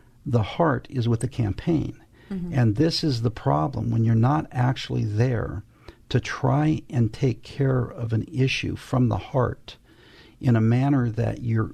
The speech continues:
Speaker 1: literally getting involved because you care, then it just doesn't get taken care of.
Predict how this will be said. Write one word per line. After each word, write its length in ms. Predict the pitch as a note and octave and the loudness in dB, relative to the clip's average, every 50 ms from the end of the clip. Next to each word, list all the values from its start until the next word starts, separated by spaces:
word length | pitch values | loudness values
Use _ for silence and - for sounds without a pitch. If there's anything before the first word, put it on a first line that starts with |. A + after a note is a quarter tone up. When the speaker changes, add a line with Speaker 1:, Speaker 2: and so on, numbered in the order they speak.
| - | -6
Speaker 1:
literally 600 | - A2+ A#2+ B2 B2+ D3 D#3+ F3+ D#3+ D#3 C#3 B2+ A#2+ | -2 0 2 4 4 4 2 2 2 2 2 2 0
getting 300 | A#2 C3+ C3 C3 B2+ B2 | 0 0 2 2 4 4
involved 640 | A2 G#2 G2 - A2 A2+ B2 B2 A#2+ A2+ G2 - - - | 2 2 0 0 0 2 2 2 2 0 -2 -4 -6 -6
because 420 | A2 G#2+ - - A2+ G2+ G#2 G#2 G#2+ | -6 -6 -2 -2 -2 -2 -2 -2 -4
you 100 | G#2 - - | -6 -6 -8
care, 500 | - - - D3+ D3+ C#3 - - - - - - - - - - _ | -12 -4 0 0 2 2 0 -2 -4 -8 -10 -18 -20 -20 -20 -4 _
then 120 | C#3+ A#2 | 2 2
it 80 | A2 G#2+ | 2 4
just 200 | B2+ B2 - - | 2 0 0 0
doesn't 340 | - A2 G#2 G#2+ A2 - A#2+ | -2 -2 -2 -2 -4 -4 -4
get 220 | A#2 A2 - - - | -6 -6 -6 -4 -2
taken 340 | - A2 - - F#2+ F#2+ | -2 -2 0 0 -2 -2
care 320 | - - - F#2+ F#2 F#2+ G#2+ | -2 -2 -2 0 2 2 2
of. 260 | A2 - - - | 0 -2 -4 -8